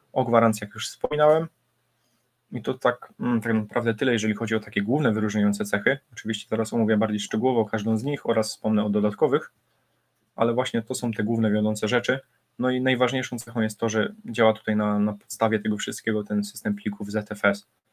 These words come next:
który przede wszystkim zapewnia nam bezpieczeństwo przechowywania danych, ponieważ zapewnia nam taką odporność, jakiej nie daje żaden inny system plików, który jest stosowany przez, powiedzmy, konkurencję, jeżeli chodzi o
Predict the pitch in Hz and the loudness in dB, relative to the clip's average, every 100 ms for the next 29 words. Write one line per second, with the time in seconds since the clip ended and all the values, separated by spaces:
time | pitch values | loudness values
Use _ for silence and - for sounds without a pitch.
0 | _ _ 104 110 - 117 113 123 - 110 | _ _ 2 2 2 -2 -2 -6 -4 -4
1 | 107 110 110 107 107 104 104 107 110 - | -2 -2 0 2 2 0 0 -4 -4 -6
2 | 110 110 - - - 107 101 107 104 101 | 0 0 -2 -12 -10 -4 -2 2 4 4
3 | 104 95 - 104 101 104 - _ _ _ | 2 0 -2 0 0 0 -4 _ _ _
4 | _ _ _ _ _ _ _ _ _ _ | _ _ _ _ _ _ _ _ _ _
5 | _ - - 104 110 107 104 120 113 110 | _ -20 -12 -4 2 2 2 0 0 0
6 | 117 113 113 107 101 107 110 107 107 113 | 0 0 -2 -4 -2 2 4 4 4 2
7 | 107 110 117 104 101 104 104 101 110 147 | 0 0 2 0 0 -4 -2 -2 -2 -4
8 | 156 - - - 117 117 113 - - 110 | -6 -12 -18 -6 0 0 -2 -8 -6 -2
9 | 107 107 110 - _ - - 104 104 - | 2 2 0 -2 _ -6 0 2 0 -6
10 | _ 110 104 101 104 107 101 107 104 104 | _ -2 -2 -2 -4 -2 -2 0 0 2
11 | 101 101 101 107 101 101 104 98 | 0 0 -2 -2 -4 0 0 0